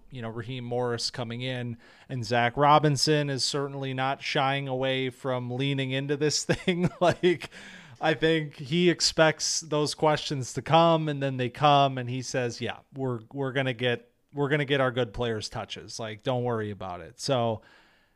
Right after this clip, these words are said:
we can expect a, a better season, a, a season with more volume for Bijan next year, and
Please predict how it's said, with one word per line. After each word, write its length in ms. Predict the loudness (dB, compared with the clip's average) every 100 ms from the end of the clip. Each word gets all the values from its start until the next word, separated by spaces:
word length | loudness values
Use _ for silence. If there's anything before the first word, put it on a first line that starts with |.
| _
we 160 | 4
can 180 | 6 4
expect 800 | 2 0 4 6 6 4 -8 -14 -16 _ _ _ -4
a, 260 | 0 0 -2 _ -8
a 80 | -6
better 480 | 2 4 6 4
season, 760 | 2 2 2 2 4 2 2 -2
a, 400 | -2 -2 -2 -4
a 120 | -6
season 420 | -4 -2 -2 -4 -6
with 140 | -8
more 200 | -4 -4
volume 960 | -4 0 4 6 6 6 6 6 2 -4 -6
for 200 | -2 0
Bijan 540 | 0 0 0 0 0
next 360 | -2 -4 -6 -4
year, 360 | -2 -2 -4
and 380 | -6 -8 -10 -12